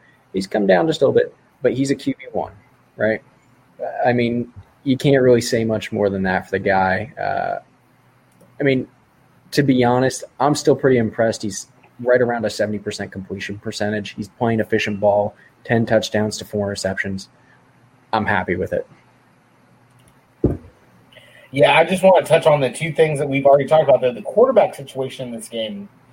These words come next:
Speaker 2: um, smashing the over fifty-four point five points. But yeah, I mean, this should be a really good game at, at, at the noon,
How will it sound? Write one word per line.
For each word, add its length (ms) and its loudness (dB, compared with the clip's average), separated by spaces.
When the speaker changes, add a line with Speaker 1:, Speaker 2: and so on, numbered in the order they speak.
Speaker 2:
um, 520 2
smashing 520 0
the 100 4
over 180 2
fifty-four 540 2
point 340 -6
five 380 -2
points. 240 -6
But 140 -14
yeah, 280 2
I 40 -2
mean, 260 -6
this 140 0
should 160 -10
be 140 0
a 120 6
really 500 0
good 320 0
game 280 2
at, 140 -6
at, 280 0
at 100 -8
the 80 -2
noon, 300 -4